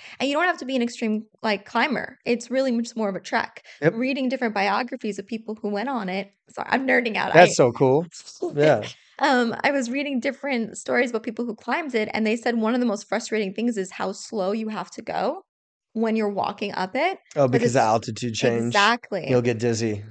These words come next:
Speaker 1: But it's
Speaker 2: Yeah.
Speaker 1: amazing. Like, I've just, oh, it's, it's such a
Speaker 2: Oh,
Speaker 1: bucket
Speaker 2: yeah.
Speaker 1: list of mine. I wanna do it so badly,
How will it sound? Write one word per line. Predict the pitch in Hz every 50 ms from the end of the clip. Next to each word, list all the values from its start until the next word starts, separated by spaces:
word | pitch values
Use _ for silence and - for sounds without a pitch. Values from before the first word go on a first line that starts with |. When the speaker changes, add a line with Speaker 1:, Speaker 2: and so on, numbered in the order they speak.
| - -
Speaker 1:
But | 214 208 240 233
it's | 233 226
Speaker 2:
Yeah. | 220 240
Speaker 1:
amazing. | 220 220 214 220 226 233 233 220 214 196 190 196
Like, | 208 196 202 196
I've | - 196 202 196
just, | 220 208 - - - -
oh, | 226 226 220 208
it's, | 208 202 220 214 - - -
it's | - - 240 233 - -
such | - 269 254 254 -
a | 247
Speaker 2:
Oh, |
Speaker 1:
bucket | 196 - - 127 113
Speaker 2:
yeah. | 110 107
Speaker 1:
list | - 196 220 - -
of | 220
mine. | 233 208 196 170
I | 175 190
wanna | 214 220 220 208
do | 208 196
it | 196 202
so | - - - 226 214 214
badly, | 196 196 170 208 214 - 233 285 294 -